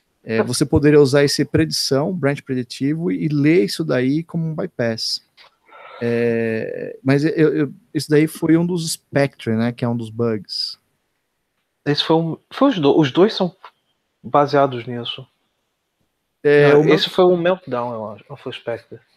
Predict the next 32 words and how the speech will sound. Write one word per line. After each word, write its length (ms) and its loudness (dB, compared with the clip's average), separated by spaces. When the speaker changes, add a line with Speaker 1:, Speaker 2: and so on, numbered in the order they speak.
Speaker 1:
Não, 260 -2
porque 200 -2
e-, 320 -4
esse 160 -6
Spectre, 420 -4
ele, 100 -2
ele 180 -2
é 100 0
só 400 -6
do 180 -4
Intel, 640 -4
e 40 -6
o 40 2
Meltdown, 560 0
que 140 -6
é 40 -4
uma, 240 -4
uma 140 -2
vulnerabilidade 680 0
que 60 -20
pegou 300 -2
outros 180 -2
processadores 680 -6
também. 460 -6
Speaker 2:
Mas 200 -2
que 140 -18
também 200 -2
é 40 -2
baseado 400 0
na, 400 -6
no 200 -10
Predictive 480 0